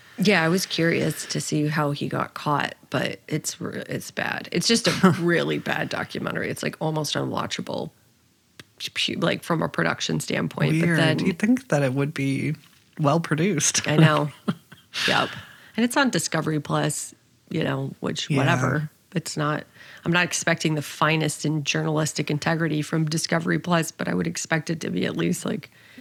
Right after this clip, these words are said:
Speaker 1: okay, you know. It's,
Speaker 2: Right.
Speaker 1: yeah, it's very strange.
Speaker 2: Okay. I'll check it out.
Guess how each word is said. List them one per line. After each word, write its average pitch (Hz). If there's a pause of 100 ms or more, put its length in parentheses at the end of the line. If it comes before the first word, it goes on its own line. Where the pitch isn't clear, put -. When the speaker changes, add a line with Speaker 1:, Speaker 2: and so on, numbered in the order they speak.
(360)
Speaker 1:
okay, -
you -
know. -
It's, 175
Speaker 2:
Right. 160
Speaker 1:
yeah, - (260)
it's -
very 117
strange. - (220)
Speaker 2:
Okay. 151 (300)
I'll 160
check -
it -
out. 156